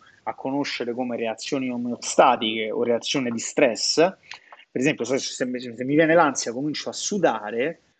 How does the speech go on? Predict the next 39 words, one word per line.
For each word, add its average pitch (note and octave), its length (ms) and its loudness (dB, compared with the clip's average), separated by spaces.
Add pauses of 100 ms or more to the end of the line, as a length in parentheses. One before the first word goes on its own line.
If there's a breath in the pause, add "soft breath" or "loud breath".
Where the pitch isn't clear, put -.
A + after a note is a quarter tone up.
(120)
que-, - 280 0
chi F#3 200 4
è C#3+ 140 4
che B2+ 100 -4
ha A#2+ 160 -6
inviato B2+ 680 -2
il A#2 120 -8
segnale B2+ 600 -4
alle A#2+ 160 -6
ghiandole B2 440 -2
sudoripare A#2 680 -2
per A2 180 -12
far - 160 -4
sì - 160 -8
che A#2 200 -8
loro A#2+ 200 -2
cominciassero A2+ 680 -2 (300 loud breath)
a, - 200 -2
a A#2 140 -4
farmi A#2+ 320 -2
imbarazzare, A#2+ 680 2
a A2+ 40 0
rovinarmi B2 460 0
la F#3+ 100 6
camicia? D#3+ 520 2 (440 soft breath)
Qualcuno - 460 2
dal, C3 300 0
dal B2+ 180 -6
centro, C3+ 600 0
in E3+ 80 -4
particolare B2 440 -4
da A2+ 100 -6
alcune A2 320 -14
strutture A#2+ 500 -6
del A2 100 -10
cervello, E3 720 -2 (640)
più C3+ 160 -2
molto B2 280 -2
profonde, D#3+ 560 0